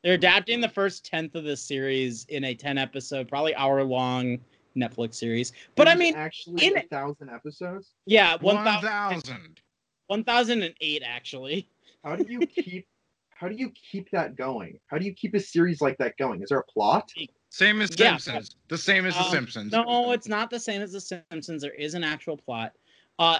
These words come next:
Speaker 1: and I will, in fairness, the first hundred episodes or so are just, like, getting everyone together,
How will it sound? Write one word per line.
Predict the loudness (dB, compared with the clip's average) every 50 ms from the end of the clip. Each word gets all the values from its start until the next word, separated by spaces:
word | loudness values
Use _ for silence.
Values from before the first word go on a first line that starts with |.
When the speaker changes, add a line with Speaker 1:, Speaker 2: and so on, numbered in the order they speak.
| 0 0
Speaker 1:
and | 2 4
I | 4 4
will, | 6 6 6 6 6 2 0 0
in | 0 0 0 0
fairness, | -2 -2 -2 0 -2 -2 -4 -2
the | -4 -4
first | -2 0 2 2 2 2 0
hundred | -2 -2 0 2 2 2 2 2 0 -2 -2 -4
episodes | -4 -6 -4 -4 -6 -2 2 4 4 4 2
or | -2 -4
so | 0 2 4 6 6 4 4 0 -2 -6 _
are | -2 0 2 2 0
just, | -2 -4 -6 -6 -4 -2
like, | 0 0 0 -2 -2
getting | 0 0 2 2 2 2 2
everyone | 0 2 0 0 0 0 0 -2
together, | -4 -8 -10 -12 -12 -14 -12 -12 -12 -14